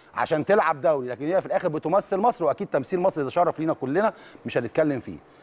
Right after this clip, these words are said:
لكن الدخو-، الدخل اللي بيخش للاتحاد عن طريق بس المباريات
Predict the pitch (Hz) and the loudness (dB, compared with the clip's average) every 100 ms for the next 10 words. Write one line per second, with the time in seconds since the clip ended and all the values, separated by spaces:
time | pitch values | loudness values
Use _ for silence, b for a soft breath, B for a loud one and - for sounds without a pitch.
0 | B B B 107 - 139 123 131 175 - | B B B 0 2 2 2 2 2 0
1 | 127 247 - 160 143 139 127 120 220 - | 2 2 4 0 0 -2 -4 0 0 0
2 | 156 131 127 110 - - 165 117 101 120 | -4 -2 -4 -4 -4 0 0 0 -4 -4
3 | 139 185 170 107 180 208 - 151 139 143 | -2 0 -2 0 2 2 0 -4 -2 2
4 | 147 165 254 | 4 6 4